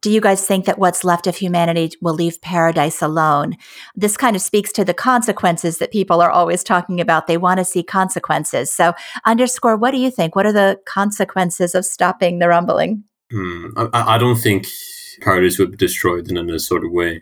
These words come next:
Speaker 2: It's, we don't have time for that anyways, but it seems like it's building up for, uh, uh, especially what's the man in the, um, the, the General, uh, Mueller or Commander Mueller said.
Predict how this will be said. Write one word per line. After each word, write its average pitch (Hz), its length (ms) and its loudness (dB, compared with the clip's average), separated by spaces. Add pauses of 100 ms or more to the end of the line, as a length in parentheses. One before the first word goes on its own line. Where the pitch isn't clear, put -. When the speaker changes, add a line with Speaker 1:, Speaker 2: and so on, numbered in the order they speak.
Speaker 2:
It's, 92 640 -2
we 101 160 -2
don't 98 160 4
have 95 100 -2
time 101 240 0
for 101 160 0
that 95 180 0
anyways, 92 640 0 (160)
but 87 200 -2
it 85 160 -2
seems 90 280 0
like 87 140 -2
it's 82 140 -2
building 90 340 0
up 82 160 -6
for, 87 340 0
uh, 85 320 2 (880)
uh, 85 320 -6
especially 107 400 0
what's - 560 -2 (720)
the 95 220 -2
man 90 400 0
in 85 160 -8
the, 85 300 -2
um, 82 220 -12 (1000)
the, 101 240 0
the 98 180 0
General, 95 640 2
uh, 87 160 -2
Mueller 87 680 0
or 87 120 -8
Commander 87 300 0
Mueller 85 280 -2
said. 82 300 -2